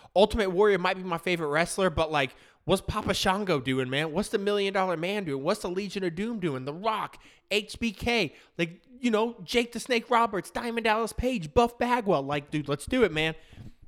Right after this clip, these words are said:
Shit, I just named way too many wrestlers, didn't I? I love wrestling, dude. Oh, vintage wrestling. But I'm telling you, Verlander's a guy to watch, dude. Verlander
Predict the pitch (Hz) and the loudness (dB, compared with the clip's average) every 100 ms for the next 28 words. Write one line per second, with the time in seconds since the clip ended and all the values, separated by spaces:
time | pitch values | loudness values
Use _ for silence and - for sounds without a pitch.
0 | - - _ - - - 208 233 135 127 | -20 -20 _ -18 -6 4 4 4 0 -4
1 | 113 123 175 160 175 170 156 156 147 127 | 0 4 4 4 0 0 2 2 2 -4
2 | 120 135 127 123 113 113 - - 208 156 | -2 -2 -2 -2 -8 -10 -12 -12 -10 0
3 | 226 220 226 226 - 185 160 165 170 175 | 2 4 4 2 2 -2 0 2 2 0
4 | 175 185 156 139 165 139 117 110 98 - | 2 2 2 0 -2 -2 -10 -12 -14 -16
5 | 92 - - - - 233 233 302 349 185 | -18 -20 -20 -4 0 0 2 2 2 2
6 | 175 208 247 247 233 196 226 240 226 240 | 2 2 2 0 -4 0 2 2 2 0
7 | 302 - 139 151 131 135 165 208 220 226 | -2 0 2 2 -2 4 8 8 4 0
8 | 226 226 226 | -2 -2 -6